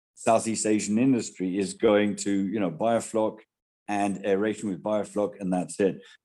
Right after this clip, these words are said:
Um, but they're not gonna get up to, you know, I mean, five kilos a cubic meter. I mean, fish go to much more than that. Uh, why can't shrimp? Why? Because they're benthic and they go to the, well, you throw a pellet into a pond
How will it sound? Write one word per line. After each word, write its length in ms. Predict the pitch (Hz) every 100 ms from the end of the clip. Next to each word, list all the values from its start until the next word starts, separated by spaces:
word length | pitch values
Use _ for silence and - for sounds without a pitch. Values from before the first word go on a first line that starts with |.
| _
Um, 500 | 104 101 101 98 104
but 200 | 98 127
they're 100 | 117
not 260 | 120 143 131
gonna 200 | 120 117
get 240 | 117 120
up 180 | 120 120
to, 160 | - 104
you 80 | 120
know, 180 | 127 95
I 40 |
mean, 180 | 104 104
five 300 | 101 120 113
kilos 400 | - 117 113 101
a 100 | 101
cubic 360 | - - 110 95
meter. 320 | 170 135 87
I 40 |
mean, 140 | 92 87
fish 340 | - 98 -
go 200 | - 98
to 180 | 95 -
much 300 | 95 180 -
more 160 | 95 85
than 140 | 82
that. 220 | 82 80 - - _ _ _ -
Uh, 100 | 98
why 180 | 95 117
can't 280 | 113 113 104
shrimp? 300 | - 131 85
Why? 360 | 92 95 107 156
Because 300 | 147 131 120
they're 120 | 139
benthic 440 | 156 160 147 98
and 120 | 90 90
they 80 |
go 120 | 98 107
to 120 | 101
the, 60 |
well, 100 | 120
you 80 | 143
throw 300 | 139 156 123
a 60 | 113 _ _ -
pellet 280 | 147 131
into 280 | 127 120 117
a 60 | 107
pond 420 | - 143 123